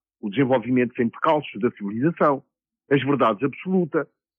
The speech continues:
a padronização dos conhecimentos e da produção económica como sinais da universalidade. No pós-modernismo, é sobretudo realçada a diversidade, a diferença com forças libertadoras da cultura, o pluralismo, o pluralismo contra o fe-,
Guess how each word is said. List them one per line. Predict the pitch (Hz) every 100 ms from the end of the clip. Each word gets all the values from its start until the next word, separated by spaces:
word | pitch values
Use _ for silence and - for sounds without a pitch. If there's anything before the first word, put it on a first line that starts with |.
| -
a | -
padronização | 175 160 175 180 170 151 143 190 180
dos | 139 123
conhecimentos | - 151 - 151 170 156
e | 131
da | 143
produção | - 107 - 131
económica | 127 147 147 131 123
como | 127 123
sinais | - 127 117 110
da | 110
universalidade. | 120 120 - 131 160 185 139 - _ _ _ _ _ _ _ _ 202
No | 240
pós-modernismo, | 233 185 208 220 196 156 104 95 _ _ _ 123
é | 131
sobretudo | 156 123 180 147
realçada | 135 147 143 165 135 113
a |
diversidade, | 110 147 - - 220 175 143 151 _ _ _ _ -
a |
diferença | 127 143 160 156 151
com | 143 139
forças | 170 139 131
libertadoras | 123 123 131 135 139 120
da | 139
cultura, | 180 175 131 117 107 _ _ _ _ 131
o |
pluralismo, | 123 170 170 175 196 160 165
o | 311
pluralismo | - 175 170 190 185 135 131
contra | 151 143 135
o |
fe-, | 139